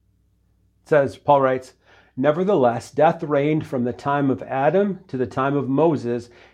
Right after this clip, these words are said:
even over those who did not sin by breaking a command, as did Adam, who is a pattern of the one to come. But the gift is not like the trespass. For if the many died by the trespass of the one man,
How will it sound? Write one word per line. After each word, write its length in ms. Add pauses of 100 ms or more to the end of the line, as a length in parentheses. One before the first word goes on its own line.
even 260
over 320
those 340
who 60
did 220
not 240
sin 340
by 180
breaking 540
a 80
command, 760
as 340
did 280
Adam, 480 (260)
who 100
is 120
a 60
pattern 500
of 240
the 100
one 400 (120)
to 140
come. 480 (500)
But 160
the 80
gift 600 (220)
is 160
not 260
like 160
the 80
trespass. 720 (380)
For 200
if 160
the 100
many 280
died 440
by 140
the 140
trespass 760
of 140
the 80
one 320
man, 500